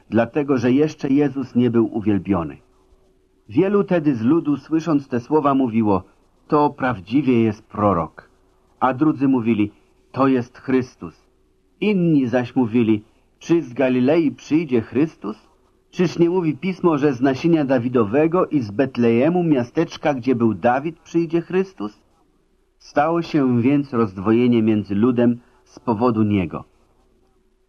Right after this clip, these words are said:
A chcieli go niektórzy z nich pojmać, ale nikt nie podniósł nań rąk swoich.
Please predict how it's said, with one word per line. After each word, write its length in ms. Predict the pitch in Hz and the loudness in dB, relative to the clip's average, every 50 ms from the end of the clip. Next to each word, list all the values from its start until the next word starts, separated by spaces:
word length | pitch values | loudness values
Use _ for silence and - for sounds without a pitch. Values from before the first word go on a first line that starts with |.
| _ _ _ | _ _ _
A 240 | 123 127 131 127 127 | -2 0 0 0 -2
chcieli 440 | - - - - 202 208 208 208 175 | -6 -10 -6 -4 -4 -2 -2 -2 0
go 140 | 185 185 | 0 2
niektórzy 540 | 175 170 165 - - - 185 170 160 165 156 | 2 2 0 0 -2 -4 -2 0 2 2 0
z 100 | 143 131 | 0 0
nich 200 | 156 156 156 - | 0 0 0 -2
pojmać, 640 | - - 175 160 120 110 98 90 90 92 - - - _ _ _ _ _ _ | -4 -2 0 2 2 2 2 0 -2 -4 -8 -14 -20 _ _ _ _ _ _
ale 240 | 127 127 131 127 127 | 0 0 0 0 0
nikt 420 | 143 160 196 185 - - - - | 0 0 -2 -4 -6 -10 -4 -2
nie 140 | 147 151 135 | 0 0 0
podniósł 640 | - - 139 147 135 127 139 143 131 - - 120 120 | 0 0 0 0 2 2 0 0 -2 -2 -4 -2 0
nań 320 | 120 120 127 127 123 123 | 2 2 2 2 2 2
rąk 340 | 120 117 117 113 110 - - | 4 4 4 2 2 -2 -6
swoich. 580 | - - - - 104 92 82 76 69 - _ | -12 -18 -6 -2 -2 -2 -2 -4 -8 -14 _